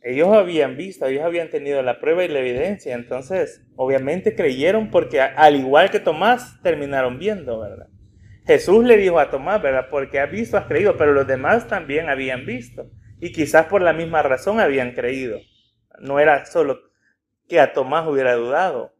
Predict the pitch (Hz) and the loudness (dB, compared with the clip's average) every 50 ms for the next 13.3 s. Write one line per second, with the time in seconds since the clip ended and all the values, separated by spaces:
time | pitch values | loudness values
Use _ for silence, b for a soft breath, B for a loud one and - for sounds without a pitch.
0 | _ _ _ - - - - _ _ _ _ _ _ _ _ _ _ _ _ _ | _ _ _ -20 -20 -20 -20 _ _ _ _ _ _ _ _ _ _ _ _ _
1 | _ _ _ _ _ _ _ 135 139 143 - 175 180 196 202 202 202 175 151 143 | _ _ _ _ _ _ _ -8 -8 -6 -2 2 4 4 4 4 2 0 0 2
2 | 135 151 190 214 - 208 - 160 143 131 139 127 123 120 120 - _ 160 175 165 | 2 2 0 0 -4 -4 -4 -4 -4 -4 -6 -6 -6 -10 -10 -8 _ -4 -4 -4
3 | 135 127 120 123 - 143 131 135 127 131 151 170 165 147 _ 123 123 - 127 123 | -4 -6 -8 -10 -10 -10 -10 -8 -10 -10 -10 -14 -14 -10 _ -6 -6 -4 -6 -6
4 | 120 123 123 - _ _ _ _ 147 143 139 131 123 123 123 123 120 120 120 120 | -8 -10 -10 -16 _ _ _ _ -8 -6 -4 -4 -4 -4 -4 -4 -4 -6 -10 -10
5 | 143 175 _ _ 208 - - 175 156 _ - 135 127 131 135 160 180 190 180 _ | -14 -14 _ _ -18 -12 -12 -14 -14 _ -16 -16 -16 -16 -18 -18 -18 -18 -20 _
6 | _ 147 131 127 127 127 139 147 151 160 151 151 156 160 _ 160 190 180 160 143 | _ -16 -12 -10 -10 -4 -2 -2 -2 -2 -4 -8 -18 -14 _ 0 0 2 4 4
7 | 127 127 127 - 196 202 220 233 226 214 - 190 170 160 151 143 135 131 127 123 | 4 4 2 0 -4 -4 -2 0 0 -2 -2 -2 0 0 0 0 -2 -2 -2 -4
8 | 127 131 131 151 202 269 269 240 _ _ _ _ _ _ _ _ _ _ _ _ | -4 -6 -12 -10 -10 -10 -12 -14 _ _ _ _ _ _ _ _ _ _ _ _
9 | _ _ _ _ _ _ _ _ _ _ 147 143 151 180 220 _ _ _ _ _ | _ _ _ _ _ _ _ _ _ _ -20 -20 -20 -20 -20 _ _ _ _ _
10 | _ _ _ _ _ _ _ _ _ _ _ _ _ _ _ _ - 143 156 196 | _ _ _ _ _ _ _ _ _ _ _ _ _ _ _ _ -4 -2 2 2
11 | 220 226 202 - - - 147 151 151 - _ _ _ - 156 151 151 - 156 147 | 0 0 -2 -8 -6 -4 -4 -4 -4 -8 _ _ _ -6 -6 -6 -2 -4 -4 -2
12 | - 156 135 131 127 143 175 208 240 262 240 214 - 160 139 131 131 139 143 131 | 0 -2 -2 -2 -4 -2 0 0 0 0 0 -4 -4 -4 -6 -6 -6 -6 -6 -6
13 | 123 123 123 127 _ | -6 -8 -12 -16 _